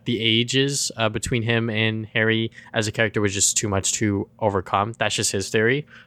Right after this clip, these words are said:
uh, which I can see because, uh, uh, this guy's, like, forty something. <laughs> So, you know, having him try to play, I guess, like, a high schooler character kind of thing.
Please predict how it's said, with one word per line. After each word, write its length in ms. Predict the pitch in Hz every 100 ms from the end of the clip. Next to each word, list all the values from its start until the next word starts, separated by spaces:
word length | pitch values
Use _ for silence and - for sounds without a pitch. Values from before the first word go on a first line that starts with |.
| _
uh, 200 | 107 95
which 160 | 101 135
I 100 | 131
can 140 | 123
see 340 | - 120 131 147
because, 460 | - 104 98 - - -
uh, 320 | 104 98 95 92 _ _ _ _
uh, 260 | 95 92 90 - _ _ _
this 140 | 127 -
guy's, 200 | 123 113
like, 160 | 101
forty 300 | - 127 110
something. 440 | 92 98 - 95 98
<laughs> 40 | -
So, 540 | - 147 139 117 120 - -
you 80 | 135
know, 100 | 117
having 280 | 117 127 120
him 180 | 120 117
try 180 | - 110
to 80 |
play, 480 | 104 - 113 107 107
I 120 | 104
guess, 200 | 104 98
like, 240 | 110 98 -
a 160 | 101 92
high 140 | 107
schooler 800 | 110 - 127 127 131 131 131 131
character 480 | - 131 131 - 135
kind 280 | - 143 139
of 80 | 135
thing. 320 | 143 143